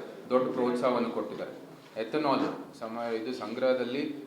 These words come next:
ಎರಡ್ ಸಾವಿರದ ಇಪ್ಪ-, ಹದಿನಾಲ್ಕರಲ್ಲಿ ಬರೀ ಎಂಬತ್ತ-, ವ-, ಮೂವತ್ತೆಂಟು ಕೋಟಿ ಲೀಟರ್ ಇತ್ತು. ಈಗ ಎರಡ್ ಸಾವಿರದ ಇಪ್ಪತ್ತೈದರಲ್ಲಿ ನಾನೂರ ನಲವತ್ತೊಂದು ಕೋಟಿ ಲೀಟರು ಏನು ಉತ್ಪಾದನೆ ಆಗ್ತಾ ಇದೆ ಎಥನಾಲ್‌ದು ಕೂಡ.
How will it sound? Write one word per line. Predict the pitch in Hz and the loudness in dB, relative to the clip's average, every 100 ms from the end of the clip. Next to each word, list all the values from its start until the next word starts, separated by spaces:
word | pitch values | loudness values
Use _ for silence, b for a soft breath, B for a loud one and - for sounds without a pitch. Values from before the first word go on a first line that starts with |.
| - | -4
ಎರಡ್ | 123 123 | -2 2
ಸಾವಿರದ | 131 127 123 | 2 4 2
ಇಪ್ಪ-, | 120 - 120 95 92 - 110 | 0 2 0 0 -2 -4 -4
ಹದಿನಾಲ್ಕರಲ್ಲಿ | 110 135 147 139 127 151 | 0 2 2 2 0 0
ಬರೀ | 151 139 | 0 0
ಎಂಬತ್ತ-, | 123 - 123 131 - - | 0 0 2 0 0 -4
ವ-, | 107 104 113 107 110 - - | -2 0 0 -2 -4 -10 -8
ಮೂವತ್ತೆಂಟು | 127 147 139 120 113 131 - | 0 0 0 0 0 -2 -2
ಕೋಟಿ | 131 131 127 | -2 0 -2
ಲೀಟರ್ | 110 113 123 139 | -4 -6 -4 -2
ಇತ್ತು. | - - - - - - 117 | -2 -4 -8 -10 -18 -18 -4
ಈಗ | |
ಎರಡ್ | 117 107 123 | 0 0 0
ಸಾವಿರದ | 123 135 127 | 0 0 2
ಇಪ್ಪತ್ತೈದರಲ್ಲಿ | 113 143 139 135 131 123 123 151 | 0 -2 0 2 2 0 -2 0
ನಾನೂರ | 101 120 139 143 - - 107 | 0 0 2 0 0 -4 -6
ನಲವತ್ತೊಂದು | 110 123 147 143 120 147 143 | -6 -2 -2 0 -2 0 -2
ಕೋಟಿ | 123 131 143 | 0 -2 -2
ಲೀಟರು | 135 123 123 127 123 156 - | -2 -2 0 0 0 -2 -4
ಏನು | 120 120 | -6 -6
ಉತ್ಪಾದನೆ | 131 107 113 113 117 | -4 -2 -2 -2 0
ಆಗ್ತಾ | 110 120 139 | 0 0 0
ಇದೆ | 117 101 | 0 -2
ಎಥನಾಲ್‌ದು | 101 123 117 110 | -4 -2 -2 -2
ಕೂಡ. | 110 117 | -4 -4